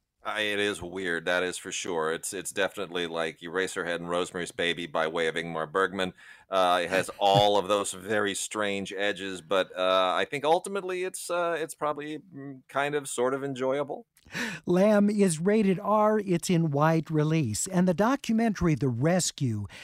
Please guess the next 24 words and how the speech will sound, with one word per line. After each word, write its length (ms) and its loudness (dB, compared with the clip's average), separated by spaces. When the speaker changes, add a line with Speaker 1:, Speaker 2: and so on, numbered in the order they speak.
Speaker 2:
takes 260 2
us 160 2
back 300 2
to 100 0
two 380 0
thousand 560 2
eighteen, 920 0
northern 640 4
Thailand, 760 0
and 480 4
that 380 0
youth 200 0
soccer 440 0
team, 320 2
the 80 0
Wild 480 0
Boars, 360 2
that 120 -4
got 240 0
trapped 560 -2
in 240 2
a 60 0
flooded 500 -2
cave. 540 0